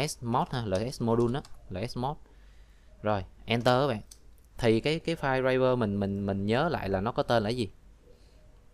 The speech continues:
À, my character device đúng không?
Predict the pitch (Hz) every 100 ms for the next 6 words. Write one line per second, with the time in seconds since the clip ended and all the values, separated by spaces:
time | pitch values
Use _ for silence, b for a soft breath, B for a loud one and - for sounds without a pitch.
0 | - - - - - - - 104 101 117
1 | 120 120 - 120 139 - 123 117 104 98
2 | 110 113 110 135 139